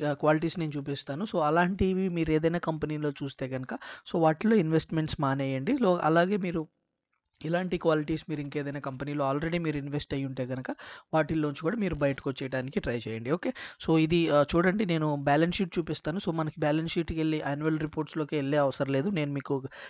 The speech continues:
స్క్రీనర్‌లో సింపుల్ మెథడ్‌గా ఎలాగ మనం ఈ కంపెనీని అనలైజ్ చేయొచ్చు, బ్యాలెన్స్ షీట్ ఎలా అనలైజ్ చేయొచ్చు, ఇది చూపిస్తాను నేను మీకు. So ఇక్కడ మనకి ఇక, మ్, బ్యాలెన్స్ షీట్ సెక్షన్ ఉంటది స్క్రీనర్‌లో. ఓకే,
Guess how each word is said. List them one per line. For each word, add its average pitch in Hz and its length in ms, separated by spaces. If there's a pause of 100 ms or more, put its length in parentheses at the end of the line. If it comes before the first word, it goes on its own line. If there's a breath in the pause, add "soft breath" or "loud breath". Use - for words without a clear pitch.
స్క్రీనర్‌లో 175 560
సింపుల్ 180 380
మెథడ్‌గా 156 440
ఎలాగ 151 340
మనం 147 340 (100)
ఈ 143 60
కంపెనీని 143 580
అనలైజ్ 135 360
చేయొచ్చు, 131 380
బ్యాలెన్స్ 135 360
షీట్ 139 140
ఎలా 131 160
అనలైజ్ 127 400
చేయొచ్చు, 127 340
ఇది 165 260
చూపిస్తాను 135 560
నేను 123 160
మీకు. 127 220 (300 loud breath)
So - 120
ఇక్కడ 170 180
మనకి 165 260
ఇక, 156 140 (200)
మ్, 139 240
బ్యాలెన్స్ 156 340
షీట్ 170 140
సెక్షన్ - 360
ఉంటది 143 260
స్క్రీనర్‌లో. 143 600 (220)
ఓకే, 190 220